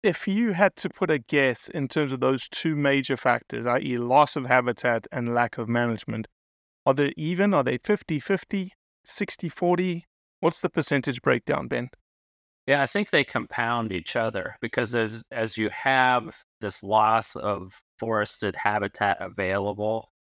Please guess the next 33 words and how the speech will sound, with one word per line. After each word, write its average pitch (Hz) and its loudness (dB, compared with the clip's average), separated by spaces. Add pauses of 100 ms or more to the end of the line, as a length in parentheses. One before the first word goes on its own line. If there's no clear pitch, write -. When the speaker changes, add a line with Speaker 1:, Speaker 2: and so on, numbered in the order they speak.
(140)
Speaker 2:
across 101 -2
large 101 2
areas, 104 -2
and 104 -2
at 92 -2
one, 110 0 (140)
at 107 -6
one 107 2
point, 104 0
just - -4
as 98 -12
an 95 -4
example, 98 -2
in 95 -2
Pennsylvania, 98 0
I 92 0
saw 95 2
the 92 -4
number 92 -4
of 85 -12
four 110 -2
hundred 92 0
acres 95 -2
per 98 -8
day 87 -4 (400)
of 92 -6 (140)
open 98 -2
space 98 0
or - -8
potential - -8
habitat 95 0
being 113 -2
lost. 120 0